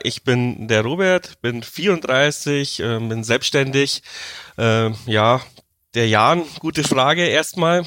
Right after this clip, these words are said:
weil ich war noch nicht immer Jahn-Fan. Also ich kenne ihn natürlich schon als Kind, äh, weil ich sechzig Kilometer entfernt aufgewachsen bin und natürlich auch,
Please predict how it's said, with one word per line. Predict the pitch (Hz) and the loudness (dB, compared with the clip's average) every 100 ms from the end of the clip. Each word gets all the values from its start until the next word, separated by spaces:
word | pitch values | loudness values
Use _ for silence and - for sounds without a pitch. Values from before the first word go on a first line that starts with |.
| - | -6
weil | 131 127 131 143 139 - - - | -4 0 0 0 -4 -12 -14 -14
ich | - | -2
war | 131 | 2
noch | 143 139 | 2 0
nicht | 143 - - - _ - | -4 -6 -14 -20 _ -6
immer | 135 175 | 2 2
Jahn-Fan. | 156 160 180 175 185 | 2 -2 -2 0 0
Also | 180 - 127 | -2 -4 -4
ich | - | -6
kenne | - 139 | -2 0
ihn | 147 | 2
natürlich | 135 135 139 - | 0 0 -2 -2
schon | 127 | -2
als | 95 120 - | -2 -2 -4
Kind, | 143 156 165 151 | -2 -2 -2 0
äh, | 127 131 | 0 2
weil | 120 120 120 | 2 0 -2
ich | 120 - - | -4 -6 -8
sechzig | - 123 - - | -4 -4 -4 -8
Kilometer | 127 120 123 123 | -4 0 0 2
entfernt | 113 - 117 | 0 0 0
aufgewachsen | - 117 131 117 - - 123 | 0 0 -2 -2 -2 -6 -4
bin | 127 | -2
und | 120 117 | -2 -4
natürlich | 110 123 117 - | -6 -4 -4 2
auch, | 220 - | 2 0